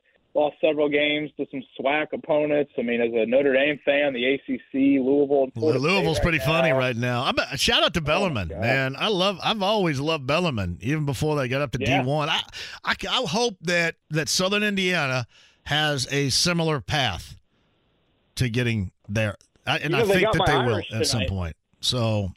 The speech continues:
Speaker 2: uh, shout out to the Screaming Eagles. 'Cause I just think that area,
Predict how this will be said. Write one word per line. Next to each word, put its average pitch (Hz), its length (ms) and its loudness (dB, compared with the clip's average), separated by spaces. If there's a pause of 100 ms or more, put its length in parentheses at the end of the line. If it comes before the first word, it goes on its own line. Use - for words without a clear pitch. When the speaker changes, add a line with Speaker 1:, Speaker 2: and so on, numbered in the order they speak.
Speaker 2:
uh, 101 120 -8 (140)
shout 175 300 0
out 170 180 0
to 151 80 2
the 120 100 0
Screaming 156 480 0
Eagles. 98 640 -4 (140)
'Cause 151 200 -4
I 226 80 0
just 247 220 -4
think 254 180 -2
that 233 240 -2
area, 233 540 0